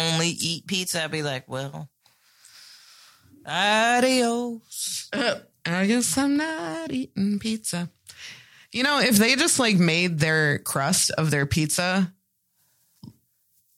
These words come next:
Speaker 2: with their, like, crazy bread,
Speaker 1: Yeah.
Speaker 2: it would be a game changer.
Speaker 1: It's too much crust and not enough sauce and not enough cheese, real cheese.
Speaker 2: I don't like any of it.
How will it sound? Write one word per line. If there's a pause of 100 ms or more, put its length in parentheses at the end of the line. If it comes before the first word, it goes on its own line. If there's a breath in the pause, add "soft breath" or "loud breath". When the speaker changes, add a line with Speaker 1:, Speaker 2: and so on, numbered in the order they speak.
(600)
Speaker 2:
with
their,
like,
crazy
bread, (420)
Speaker 1:
Yeah. (260)
Speaker 2:
it
would
be
a
game
changer.
Speaker 1:
It's
too
much
crust
and
not
enough
sauce (240)
and
not
enough
cheese,
real
cheese. (760)
Speaker 2:
I
don't
like
any
of
it.